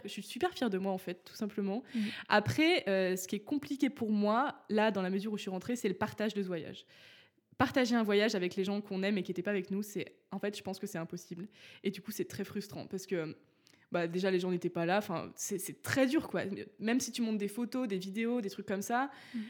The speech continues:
Speaker 1: c'est, c'est très, très compliqué. T'en meurs d'envie, mais en même temps, les personnes en face de toi, des fois, elles s'en foutent, tout simplement. Elles ont bien raison, tu vois. Enfin, c'est pas le, c'est pas leur truc, quoi. Donc, euh, et, hum, ouais, c'est très compliqué. Et du coup, là, je suis un peu dans une étape où je suis un petit peu avec moi-même, tu vois, à me dire, « Bon,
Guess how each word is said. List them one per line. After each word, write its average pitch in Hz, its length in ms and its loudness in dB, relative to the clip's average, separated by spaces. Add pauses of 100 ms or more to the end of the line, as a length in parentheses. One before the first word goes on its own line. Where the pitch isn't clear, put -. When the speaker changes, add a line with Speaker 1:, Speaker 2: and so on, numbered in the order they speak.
(140)
Speaker 1:
c'est, - 240 -6
c'est - 180 -8
très, - 240 4
très 330 160 4
compliqué. 269 520 2
T'en 254 140 2
meurs 240 220 6
d'envie, 240 320 6
mais 254 60 8
en 208 60 4
même 196 100 2
temps, 262 160 2
les 240 100 6
personnes 214 220 0
en 214 60 -2
face 202 100 0
de 180 60 -6
toi, 214 80 0
des 233 80 -4
fois, 220 100 -2
elles 220 60 -4
s'en 175 140 -10
foutent, - 340 -12
tout - 120 -16
simplement. 185 300 -4
Elles 190 160 -2
ont 170 60 -4
bien 165 100 -4
raison, 175 280 -4
tu - 120 -10
vois. - 80 -6
Enfin, - 140 -10
c'est 180 140 -8
pas 175 180 -4
le, 170 120 -4
c'est - 100 -12
pas - 100 -6
leur - 120 -8
truc, 403 240 -2
quoi. 185 140 -2
Donc, 180 220 -4
euh, - 200 -6 (720)
et, 202 280 8
hum, 190 760 0 (420)
ouais, 202 260 8
c'est - 160 -4
très - 180 2
compliqué. 311 400 4
Et 302 60 10
du 208 120 0
coup, - 140 -2
là, 269 100 8
je 226 60 2
suis - 160 0
un 196 80 4
peu 302 100 2
dans 277 100 4
une 214 120 2
étape 247 300 4
où 202 40 0
je 202 60 -4
suis 202 100 -2
un 185 80 2
petit 208 140 -6
peu 311 100 2
avec 208 200 6
moi-même, 208 340 6
tu 214 140 -6
vois, 226 100 6
à 208 60 6
me 185 120 2
dire, « 190 240 -2
Bon, 185 220 -6